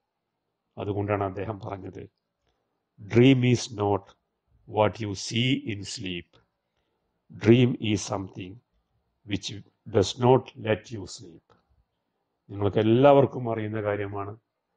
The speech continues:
പല തവണ നിങ്ങൾ കേട്ട കാര്യമാണ് ഇത്. നാം ഉറക്കത്തിൽ കാണുന്നതല്ല സ്വപ്നം,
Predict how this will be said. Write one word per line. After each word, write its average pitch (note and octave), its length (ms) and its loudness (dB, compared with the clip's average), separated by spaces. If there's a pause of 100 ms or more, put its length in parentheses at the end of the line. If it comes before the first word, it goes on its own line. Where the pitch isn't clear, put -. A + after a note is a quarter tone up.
(180)
പല A2+ 220 2
തവണ A2+ 360 4
നിങ്ങൾ C3+ 280 2
കേട്ട A#2 260 -6
കാര്യമാണ് G2+ 640 -6 (240)
ഇത്. G2 200 -14 (840)
നാം G2 420 -4 (140)
ഉറക്കത്തിൽ A2 640 -4
കാണുന്നതല്ല G#2 920 -6 (160)
സ്വപ്നം, F#2 520 -16